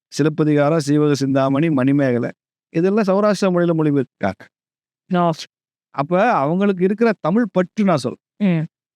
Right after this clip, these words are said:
Speaker 1: தன்னை வந்து எங்கேயோ குஜராத்ல இருந்து வந்தோம், இந்த தமிழ் சமுதாயத்துக்கு நமக்கும் தொடர்பு இல்ல, இப்படி தங்களை பிரித்து கொள்ளவில்லை.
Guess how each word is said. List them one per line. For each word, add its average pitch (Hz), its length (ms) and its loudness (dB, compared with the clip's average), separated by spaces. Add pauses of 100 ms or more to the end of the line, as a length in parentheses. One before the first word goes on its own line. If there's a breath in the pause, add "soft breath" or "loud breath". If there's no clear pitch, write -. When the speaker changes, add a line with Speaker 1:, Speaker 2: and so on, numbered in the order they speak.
(240)
Speaker 1:
தன்னை 107 180 0
வந்து 160 180 2
எங்கேயோ 170 220 2
குஜராத்ல 160 360 0
இருந்து 160 220 2
வந்தோம், 131 360 0 (460)
இந்த 131 200 -2
தமிழ் 165 320 0
சமுதாயத்துக்கு 156 440 2
நமக்கும் 143 340 0
தொடர்பு 143 400 -2
இல்ல, 127 140 2 (520)
இப்படி 180 120 2 (400)
தங்களை 127 340 0
பிரித்து 202 340 -2
கொள்ளவில்லை. 120 440 -2